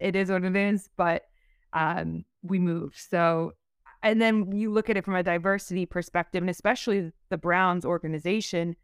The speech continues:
you know, they have Callie Bronson. They also have, uh, Catherine Raish, who came from the C F L, who's the highest paid kind of N F L, you know, hierarchy and, uh, woman in, within the N F L right now. And I think the diversity is,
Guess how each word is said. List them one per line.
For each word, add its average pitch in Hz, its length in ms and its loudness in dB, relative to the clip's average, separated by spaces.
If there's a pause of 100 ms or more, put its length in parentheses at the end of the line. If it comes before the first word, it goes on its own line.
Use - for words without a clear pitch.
(240)
you 185 80 -4
know, 165 100 2
they 185 180 0
have 170 320 0
Callie 156 200 -2
Bronson. 208 720 2 (280)
They 190 80 2
also 185 220 2
have, 170 220 0 (160)
uh, 170 240 0
Catherine 170 440 -4
Raish, 196 400 -2
who 185 140 -4
came 170 240 -4
from 165 140 -6
the 160 80 -6
C - 180 -6
F - 180 -6
L, 202 380 4 (220)
who's 185 180 -4
the 180 60 0
highest 175 480 -2 (120)
paid 170 540 -2 (400)
kind 170 160 -2
of 165 60 -4
N 175 160 -2
F - 160 -6
L, 165 480 2 (260)
you 190 100 -2
know, 165 300 -4
hierarchy 180 640 0
and, 170 160 -2 (200)
uh, 156 120 -2
woman 185 360 0
in, 170 260 -6
within 180 220 -2
the 165 100 0
N 160 80 -2
F - 140 -6
L 240 180 4
right 180 180 0
now. 160 360 -2 (600)
And 202 120 0
I 190 60 0
think 208 360 -2 (220)
the 196 140 0
diversity 226 640 2
is, 185 180 -2